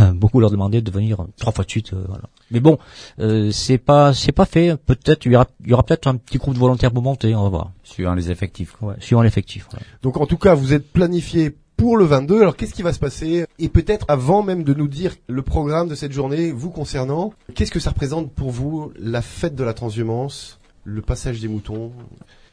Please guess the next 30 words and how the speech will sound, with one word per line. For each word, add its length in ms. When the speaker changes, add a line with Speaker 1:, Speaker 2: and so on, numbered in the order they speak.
Speaker 1:
En 100
ce 100
qui 60
me 60
concerne, 340
moi, 100
la 80
transhumance, 540
c'est 60
moi 160
qui 140
habitais 220
le 60
quartier 220
Saint-Marcel. 520
Tout 140
jeune, 220
tout 100
petit, 400
on 140
a 40
vu 140
passer 300
les 100
beyles. 340
Les 80
beyles, 220
c'est 120
les 60
troupeaux. 400